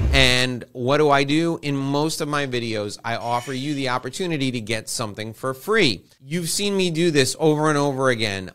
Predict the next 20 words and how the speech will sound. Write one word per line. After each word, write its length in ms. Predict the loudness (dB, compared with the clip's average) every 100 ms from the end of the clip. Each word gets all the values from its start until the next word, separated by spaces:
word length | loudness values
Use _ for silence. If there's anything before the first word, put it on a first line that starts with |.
| 2
on 300 | 4 4 2
my 360 | 0 0 0 0
YouTube 640 | -2 -2 -4 -4 -6 -4
channel. 440 | -4 -2 -2 -4
There 380 | -2 0 2 0
are, 560 | 0 2 2 2 0 -2
right 220 | -2 -2
now 200 | -2 -2
today, 340 | -2 0 2
as 120 | 2 0
I'm 140 | -4
recording 400 | -4 -2 -2 -2
this, 180 | -4 -4
over 240 | -6 -4
seven 300 | 0 0 0
hundred 240 | -2 -4 -6
and 120 | -8
fifty 400 | -6 -8 -6 -8
videos. 680 | -6 -6 -6 -8 -10 -14 -14 _
And 500 | 2 4 6 4 0